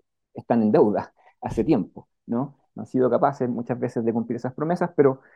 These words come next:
pero sin, sin embargo son muy exitosas socialmente, precisamente porque están en sintonía con muchos ideales y valores y formas de representarnos hoy en día en la sociedad. Entonces, el éxito de las neurociencias es fundamentalmente un éxito sociocultural.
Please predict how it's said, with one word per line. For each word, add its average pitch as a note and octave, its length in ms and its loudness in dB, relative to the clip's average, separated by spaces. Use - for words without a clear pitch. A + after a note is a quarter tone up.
pero B2 180 4
sin, F#3+ 400 2
sin F3 180 -2
embargo F3 360 2
son E3+ 160 -4
muy E3+ 160 -2
exitosas G3 720 -2
socialmente, G3+ 920 2
precisamente A3 640 2
porque G3 520 2
están D#3+ 260 0
en G3 80 2
sintonía F3 540 0
con F#3+ 120 4
muchos G3 480 0
ideales G3 640 4
y C3+ 80 -2
valores C#3 520 2
y C#3 80 -16
formas E3+ 340 -2
de D3+ 80 2
representarnos C3+ 720 0
hoy F3+ 100 0
en D#3 120 -4
día D#3 100 2
en D3+ 80 2
la D3 80 -4
sociedad. - 360 -8
Entonces, - 280 -2
el C3 100 2
éxito F#3+ 360 0
de E3 80 0
las C#3+ 80 -2
neurociencias C3 480 -2
es - 20 -20
fundamentalmente D#3 640 -6
un D#3 60 -4
éxito D#3 280 -8
sociocultural. - 640 -8